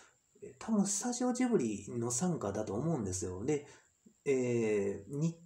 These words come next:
テレが、そのスタジオジブリを昔から傘下にしてるから、金曜ロードショーで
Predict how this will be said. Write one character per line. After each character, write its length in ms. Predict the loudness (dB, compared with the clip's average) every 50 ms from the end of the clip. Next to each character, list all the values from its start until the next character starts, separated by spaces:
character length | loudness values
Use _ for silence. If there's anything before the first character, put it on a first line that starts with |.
| 0 4
テ 140 | 6 8
レ 460 | 8 8 8 8 8 8 8 6 2 -2 -4
が、 500 | 0 2 4 4 4 4 2 0 -6 -10 -16 -20 _ _ _ _ _ _ _ -16
そ 180 | -8 -4 -2 0
の 100 | 0 0
ス 80 | 0
タ 120 | 2 2 4
ジ 120 | 4 4
オ 40 | 4
ジ 140 | 4 4 2
ブ 100 | 0 2
リ 80 | 2
を 80 | 2 2
昔 300 | 2 0 0 0 -2 -2
か 120 | -2 -2
ら 40 | -4
傘 240 | -2 0 0 0 0
下 140 | 0 -2 -4
に 80 | -4
し 100 | -2 0
て 80 | 0 0
る 80 | 0 0
か 120 | -2 -2
ら、 100 | -2 -4
金 300 | -6 -6 -4 -2 -2 0
曜 200 | 0 2 2 4
ロ 140 | 4 4 4
ー 40 | 4
ド 100 | 2 0
シ 120 | 0 0
ョ 120 | 0 0
ー 40 | 2
で 240 | 4 4 4 4 2